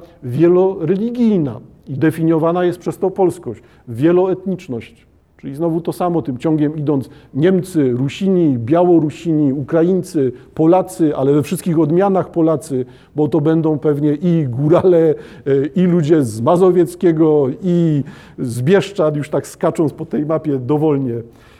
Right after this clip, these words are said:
I czym się różni język ludzi ze Śląska od języka poznaniaków? Pyrami się różni, ale okazuje się, że tak naprawdę jest to bardzo zbieżne. E,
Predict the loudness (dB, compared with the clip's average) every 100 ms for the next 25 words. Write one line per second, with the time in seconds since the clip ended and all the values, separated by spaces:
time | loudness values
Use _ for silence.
0 | _ -20 -20 -20 -20 _ _ _ -20 -20
1 | -20 -20 -4 -2 2 2 4 4 2 2
2 | 2 2 4 4 4 2 0 -2 -2 2
3 | 2 2 2 2 2 2 0 2 2 2
4 | 2 4 4 2 0 -2 2 2 2 2
5 | 2 0 -2 -6 -6 -14 _ 2 4 4
6 | 0 0 0 0 2 2 0 -2 -8 -16
7 | -2 2 4 4 0 -2 -6 -2 -2 0
8 | -2 -2 -4 -4 -2 -2 -2 -2 -2 -2
9 | -4 -4 -4 -2 -4 -2 -4 -8 -14 -14
10 | -16 -20 -20 -8 -4 -4